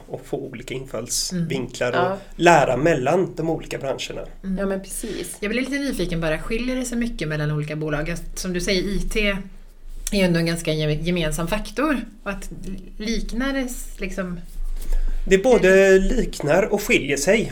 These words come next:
Speaker 2: Mm.
Speaker 1: Vissa delar är väldigt lik de här
Speaker 3: Mm.
Speaker 1: klassiska systemen som H R-system och
Speaker 3: Mm.
Speaker 1: ekonomisystem
Speaker 2: Just det. Mm.
Speaker 1: liknar sig väldigt mycket. Men system för verksamhetsstyrning och, eh, personalengagemang skiljer sig väldigt mycket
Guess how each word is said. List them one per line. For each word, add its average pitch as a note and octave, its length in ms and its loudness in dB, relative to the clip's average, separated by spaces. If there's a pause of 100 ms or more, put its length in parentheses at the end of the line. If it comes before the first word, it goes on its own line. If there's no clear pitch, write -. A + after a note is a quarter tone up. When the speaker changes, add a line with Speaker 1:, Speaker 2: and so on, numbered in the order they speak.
(120)
Speaker 2:
Mm. F#3+ 140 0
Speaker 1:
Vissa G#3 300 4
delar E3+ 320 2
är E3+ 60 2
väldigt D#3+ 360 2
lik E3 360 -2
de D3 120 -2
här D3 120 0
Speaker 3:
Mm. F#3 120 0
Speaker 1:
klassiska - 540 0
systemen C#3 560 0
som C#3+ 120 -4
H C#3+ 360 0
R-system C3 840 -4
och C#3 160 -2
Speaker 3:
Mm. C#3+ 140 -6
Speaker 1:
ekonomisystem D#3 800 -2
Speaker 2:
Just E3 200 2
det. - 80 -6 (180)
Mm. D3 80 -2
Speaker 1:
liknar - 280 -4
sig C3+ 160 -6 (340)
väldigt C3 300 0
mycket. - 360 -4 (440)
Men D#3+ 280 8
system F3 400 4
för C#3+ 100 -4
verksamhetsstyrning C3+ 1300 -2
och, - 480 -8
eh, C3+ 220 -2 (340)
personalengagemang D3 1120 2
skiljer B2 340 -8
sig B2 140 -6
väldigt C3 320 -6
mycket C#3 340 -8